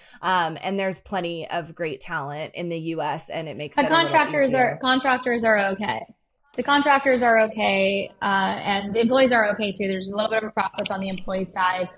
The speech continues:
Speaker 2: On the contractor side, it's much, much easier. I, I do love it. I do think that, um, there are, it, there's so many great services out there. There's so many great,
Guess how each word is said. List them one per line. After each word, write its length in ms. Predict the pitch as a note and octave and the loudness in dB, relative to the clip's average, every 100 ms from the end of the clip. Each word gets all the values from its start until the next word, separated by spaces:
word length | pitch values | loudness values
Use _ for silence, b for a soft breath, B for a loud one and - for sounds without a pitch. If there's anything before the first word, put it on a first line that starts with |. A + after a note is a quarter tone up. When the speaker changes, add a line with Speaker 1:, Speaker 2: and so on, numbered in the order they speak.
| _ _ | _ _
Speaker 2:
On 120 | G#3 | -2
the 100 | G#3+ | 0
contractor 540 | G#3 F#3+ G3 F#3 F#3+ F#3 | 0 -2 2 2 0 -2
side, 360 | F#3+ F3+ F#3 | 2 2 2
it's 180 | F#3+ F#3 | 0 -2
much, 260 | G3+ G3 - | -2 -2 -4
much 200 | F#3+ - | -8 -6
easier. 340 | G3 G3 F#3+ | -6 -2 0
I, 240 | - A3 - B B _ | 2 0 -2 B B _
I 120 | A3+ | 4
do 160 | B3 C#4 | 4 4
love 220 | A#3+ A3 | 4 6
it. 200 | G#3+ G#3 | 6 4
I 120 | F3+ | 4
do 180 | G#3 G#3+ A3 | 0 -2 -4
think 240 | A3 G#3+ | -6 -2
that, 360 | G#3+ G3 G3 - - | 0 2 0 -6 -4
um, 560 | G3+ G3 G3 F#3+ G3 - - | 0 0 0 -4 -6 -8 -8
there 240 | A3 G3+ G3 | -2 0 2
are, 460 | - F#3+ G3 G3 - | 2 2 2 0 0
it, 120 | - - - | -4 -6 -6
there's 400 | G3+ G3 G3 - | 0 0 0 0
so 160 | A#3 | 0
many 160 | G#3+ A3 | 2 0
great 300 | G3+ G3 F#3+ | 2 2 0
services 460 | - F#3+ G3 G3+ G3 | -2 -2 -2 -2 2
out 200 | F#3 - | 2 0
there. 220 | F#3+ F#3+ | -2 0
There's 240 | G3 F#3 | -2 -2
so 140 | - G3 | -2 -2
many 180 | G3 | -4
great, 400 | F#3+ G3 F#3+ F#3 | -4 -2 -2 -4